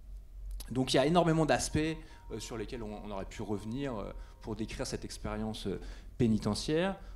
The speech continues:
Euh, pour ma part, j'ai choisi de, euh, me centrer sur deux, euh,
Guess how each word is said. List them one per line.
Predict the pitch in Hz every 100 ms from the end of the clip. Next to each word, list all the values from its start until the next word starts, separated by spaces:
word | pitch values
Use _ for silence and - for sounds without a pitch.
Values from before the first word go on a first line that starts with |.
| -
Euh, | 107
pour | 165
ma | 156 143
part, | 165 175
j'ai | 139
choisi | - 135 127 123 165 180 175 131 -
de, | 127 143 156 160 156 -
euh, | 117 110 104 90 87 107 - - - - 98
me | 131
centrer | 139 127 - 165
sur | - 107 110
deux, | 110 196 196 196 - - - - -
euh, | 113 110 101 98